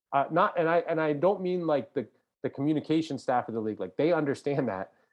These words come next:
but, like, the people that they, that actually make the decisions don't want that. And, um, and it's, it's going to limit the league's growth, and it's gonna limit the growth of this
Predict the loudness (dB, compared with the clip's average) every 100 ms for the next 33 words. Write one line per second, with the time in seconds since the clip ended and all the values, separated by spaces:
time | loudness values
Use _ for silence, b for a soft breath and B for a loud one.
0 | _ 0 2 2 0 -4 -2 2 4 4
1 | 4 4 4 0 -2 -4 2 2 2 0
2 | 0 0 -2 -6 -6 -8 -8 -12 -16 _
3 | _ 0 2 2 0 -2 -8 -10 _ _
4 | -4 0 2 2 2 2 -2 -4 -2 -2
5 | -4 -8 -4 0 2 2 2 0 0 -2
6 | -2 0 -2 0 2 4 4 0 0 2
7 | 2 2 0 -2 -2 0 0 -4 -4 -4